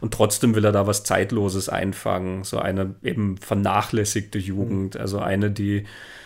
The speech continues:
Speaker 1: nicht besonders ist in dem Sinne, dass sie dann dieses eine große negative Beispiel wäre,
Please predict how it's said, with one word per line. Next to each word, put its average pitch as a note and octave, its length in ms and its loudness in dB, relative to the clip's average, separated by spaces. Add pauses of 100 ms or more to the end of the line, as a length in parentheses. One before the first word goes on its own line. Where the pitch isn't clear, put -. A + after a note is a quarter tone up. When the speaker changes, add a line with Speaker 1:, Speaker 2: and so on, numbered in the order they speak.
(640)
Speaker 1:
nicht - 280 -2
besonders C3 720 6
ist C#3 280 4
in A#2+ 220 2
dem A#2 260 6
Sinne, A#2 540 4
dass G#2+ 220 -2
sie A2+ 140 0
dann G#2 260 2
dieses G2+ 340 -4
eine A2 720 4
große G#2+ 800 2
negative G#2+ 600 2
Beispiel A2 540 2
wäre, A2 500 0